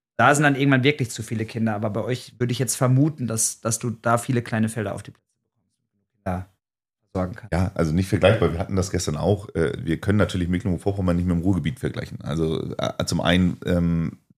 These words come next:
Speaker 2: sind hier viel mehr, viel mehr, viel mehr Menschen, viel mehr Kinder. Dementsprechend kommen hier auch am Ende viel mehr Bundesliga-Profis et cetera raus. Sag ich mal so ganz ba-, ba-, banal. Ich glaube auch, dass die soziale Komponente, wo komme ich her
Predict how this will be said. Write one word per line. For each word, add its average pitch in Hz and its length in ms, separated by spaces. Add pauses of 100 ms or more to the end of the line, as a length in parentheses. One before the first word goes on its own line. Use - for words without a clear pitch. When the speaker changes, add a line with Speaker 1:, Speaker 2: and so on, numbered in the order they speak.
Speaker 2:
sind 87 520
hier 92 100
viel 95 180
mehr, 87 400
viel 92 220
mehr, 85 320
viel 90 180
mehr 82 240
Menschen, 101 400
viel 92 160
mehr 80 140
Kinder. 110 460 (540)
Dementsprechend 95 540
kommen 98 200
hier 98 120
auch - 180 (160)
am 90 120
Ende 90 240
viel 95 320
mehr 87 240
Bundesliga-Profis 98 1000
et 80 120
cetera 90 260
raus. - 400 (120)
Sag 95 140
ich 110 80
mal 113 100
so 110 80
ganz 110 160
ba-, - 200
ba-, 104 120
banal. 104 460 (480)
Ich 113 120
glaube 156 280
auch, 135 180
dass - 320 (600)
die 104 60
soziale 110 520
Komponente, 127 800
wo 113 80
komme 117 220
ich 101 120
her 131 300